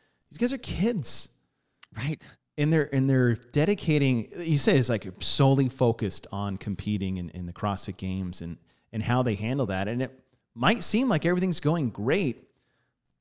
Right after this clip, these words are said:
Speaker 1: but, I mean, it's, that's a lot to put on a four-, n-, uh, not
Speaker 2: You
Speaker 1: that
Speaker 2: wanna know
Speaker 1: anyone is putting on anything to anybody else. That is not what I'm saying. But it's, uh, pressure on yourself as a young teenager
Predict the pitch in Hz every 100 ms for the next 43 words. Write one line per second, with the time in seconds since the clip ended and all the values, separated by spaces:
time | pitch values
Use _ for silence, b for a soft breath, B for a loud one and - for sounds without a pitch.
0 | _ _ _ _ _ _ - 151 143 -
1 | _ 131 143 139 113 98 _ _ _ _
2 | _ _ _ _ _ _ _ _ 143 -
3 | - - 208 233 147 123 135 165 196 -
4 | 127 - 175 131 107 95 92 90 _ _
5 | _ _ _ _ _ _ _ _ - -
6 | 127 131 165 - 202 - _ _ _ 160
7 | 202 214 277 196 196 185 156 - - 175
8 | 160 127 147 147 147 160 156 135 135 123
9 | 113 127 123 107 110 117 123 120 107 98
10 | 117 110 98 95 104 - 123 - - -
11 | 240 - 226 160 120 - 190 226 110 -
12 | - _ _ _ _ _ - 131 123 117
13 | 160 196 180 170 208 120 95 101 143